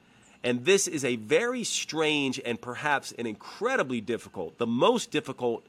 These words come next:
aspect of influencing people. To influence people, you must first go where they are. You first must listen to who they are.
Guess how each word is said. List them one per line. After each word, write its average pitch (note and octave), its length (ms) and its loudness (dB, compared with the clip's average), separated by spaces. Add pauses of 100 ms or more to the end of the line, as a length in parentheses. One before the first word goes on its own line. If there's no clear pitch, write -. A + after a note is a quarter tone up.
aspect B2 640 0 (460)
of C3 160 4
influencing B2+ 640 -2
people. - 340 -14 (480)
To A3+ 200 0
influence F3+ 500 0
people, C3 360 -2
you A#2+ 180 -2
must D3+ 380 2
first D3 460 -2
go B2+ 180 4
where A2+ 300 2
they A#2+ 300 4
are. F2+ 320 -4 (340)
You B2+ 140 -2
first E3 420 2
must C#3 300 0
listen B2+ 340 -2
to A#2+ 180 -6
who A2+ 220 -6
they A#2 260 2
are. F2 320 -4